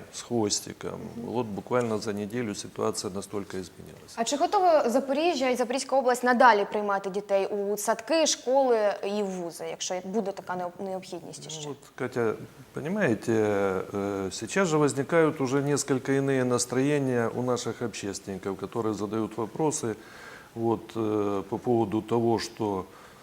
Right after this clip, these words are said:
Speaker 1: с увеличением количества этих лю-, детей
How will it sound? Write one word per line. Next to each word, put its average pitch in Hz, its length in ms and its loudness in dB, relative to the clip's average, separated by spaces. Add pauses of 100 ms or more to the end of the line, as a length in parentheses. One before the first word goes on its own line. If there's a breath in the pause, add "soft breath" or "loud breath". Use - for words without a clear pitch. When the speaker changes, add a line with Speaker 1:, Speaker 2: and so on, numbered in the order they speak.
(140 loud breath)
Speaker 1:
с - 120 -8
увеличением 117 580 0
количества 113 500 0
этих 107 360 0
лю-, 104 320 -2
детей 104 600 -2